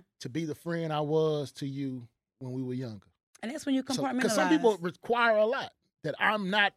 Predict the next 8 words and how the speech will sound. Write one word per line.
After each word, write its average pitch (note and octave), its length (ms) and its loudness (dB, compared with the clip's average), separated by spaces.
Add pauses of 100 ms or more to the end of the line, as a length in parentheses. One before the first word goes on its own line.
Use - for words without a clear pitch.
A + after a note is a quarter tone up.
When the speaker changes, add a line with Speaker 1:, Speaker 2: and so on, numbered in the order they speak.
(140)
Speaker 1:
really G3+ 320 -4
willing G3 360 -2
to F#3+ 40 -6
give A3+ 300 -4
you E3 100 -4
anymore. D3+ 140 4
Speaker 2:
Absolutely. F3 560 -2 (100)
Speaker 1:
So D#3+ 400 2